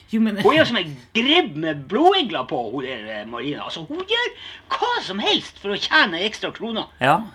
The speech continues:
Speaker 1: skulle nesten tro det var noe som lå i familien, det der.
Speaker 2: Ja, hvem vet? Hun har jo hatt en del familie opp gjennom årene, så Gud vet hvor hun har plukket opp det der.
Speaker 1: <laughs> Jo, men, altså, hvis den bingofestivalen hennes blir en suksess, så,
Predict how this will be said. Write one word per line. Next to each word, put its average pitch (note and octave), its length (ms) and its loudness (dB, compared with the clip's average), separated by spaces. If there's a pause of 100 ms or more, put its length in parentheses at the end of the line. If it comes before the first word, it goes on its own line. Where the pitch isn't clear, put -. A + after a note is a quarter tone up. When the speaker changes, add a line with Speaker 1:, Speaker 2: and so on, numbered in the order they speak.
(140)
Speaker 1:
skulle D#3+ 340 0
nesten F#3 220 2
tro F3+ 160 2
det F#3 120 4
var E3 100 4
noe E3 140 4
som D#3+ 140 2
lå D#3+ 160 4
i D#3 60 0
familien, F3+ 540 2
det D#3+ 100 -6
der. C3+ 280 -6
Speaker 2:
Ja, E3+ 200 6 (240)
hvem C#4+ 340 2
vet? B3+ 300 2
Hun F#3+ 160 0
har A3+ 180 6
jo D#4 100 2
hatt D4+ 280 4
en E3 140 0
del D3 220 0
familie D3+ 400 -4
opp D3+ 220 -4
gjennom B2 320 -8
årene, D3+ 380 0
så A#2+ 100 -12 (160)
Gud A#3+ 280 -4
vet C4 220 0
hvor D3+ 120 -6
hun C3+ 80 -6
har - 80 -10
plukket - 280 -6
opp B3 180 0
det - 140 -10
der. G#3 240 -6
Speaker 1:
<laughs> - 60 -20 (460)
Jo, F3+ 220 6
men, E3+ 260 2 (360)
altså, D#3 200 0
hvis F3+ 200 2
den G3+ 200 2
bingofestivalen A2+ 1040 2
hennes D3+ 460 0
blir C#3+ 240 0
en A2+ 140 2
suksess, G#2 640 0
så, D3+ 140 2